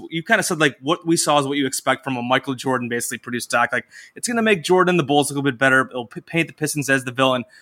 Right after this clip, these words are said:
One of the key things that they did not show, apparently, was Michael Jordan basically just shit-talking, like, the day before that Game Four sweep. Um, and I, I think he called them, like, what was it, uh, undeserving champs, and he said they were, like, bad for the league. That was something Laimbeer brought up today on The Jump,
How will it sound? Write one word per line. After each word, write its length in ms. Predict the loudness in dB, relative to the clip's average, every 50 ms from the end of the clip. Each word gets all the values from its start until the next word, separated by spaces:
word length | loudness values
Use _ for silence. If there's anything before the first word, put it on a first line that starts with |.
| _ _ _
One 140 | -6 -4 -2
of 60 | -2
the 60 | -2
key 200 | -2 -2 -2 -2
things 240 | 0 2 2 2 2
that 60 | 2
they 80 | 0 0
did 260 | 0 0 0 2 2
not 200 | 4 2 2 2
show, 180 | 2 2 0 0
apparently, 300 | 0 0 0 0 0 0
was 220 | -2 -4 -6 -8 _ _ _ _ _ _
Michael 260 | 0 0 0 2 2 0
Jordan 320 | 2 2 2 2 4 4
basically 280 | 2 2 2 0 -4 -4
just 200 | -4 -6 -8 -6
shit-talking, 880 | -6 -4 -2 -2 -4 -4 -2 -2 0 0 0 0 0 0 0 0 0 0
like, 160 | 0 0 0
the 80 | -2 -6
day 260 | 0 2 4 4 4
before 560 | 2 0 -6 -4 -2 0 2 2 2 0 -2 -4 -2
that 340 | 0 0 0 -2 -6 _ _
Game 260 | -2 -2 0 0 -2
Four 300 | -4 -4 -2 0 0 0
sweep. 480 | 0 -2 -4 -2 0 0 0 0 -2 _ _ -20 -20 -20 -20 _ _ _ _ _ 2
Um, 480 | 4 6 6 6 4 4 2 -2 -8 -8 -4
and 140 | -4 -2 -2
I, 180 | -2 -4 -6 -4 -2
I 60 | 2
think 120 | 2 2
he 60 | 2 2
called 260 | 0 0 0 2 4
them, 200 | 4 2 2 2
like, 260 | 0 0 -2 -4 -12 _ _
what 100 | -12 -12
was 140 | -10 -10 -12
it, 80 | -14 -16 _ _ _ _ _ -20
uh, 120 | -18 -18 -12 _ -2
undeserving 640 | 0 0 2 2 2 4 4 4 4 4 2 0
champs, 480 | -2 -2 0 2 4 4 4 2 0 -2
and 60 | -6
he 40 | -6
said 140 | -4 0 2
they 80 | 2
were, 60 | 4 2
like, 180 | 2 0 0
bad 240 | 0 2 2 2 2
for 60 | 0
the 80 | -2 0
league. 280 | 2 2 0 0 0 2
That 120 | 2 4
was 80 | 4 2
something 200 | 2 2 2 2
Laimbeer 400 | 2 0 0 0 0 0 0 2
brought 200 | 2 0 -2 -2
up 100 | -4 -6
today 260 | -4 -2 2 2 2
on 120 | 2 0
The 60 | -4 -6
Jump, 360 | -2 0 2 2 2 0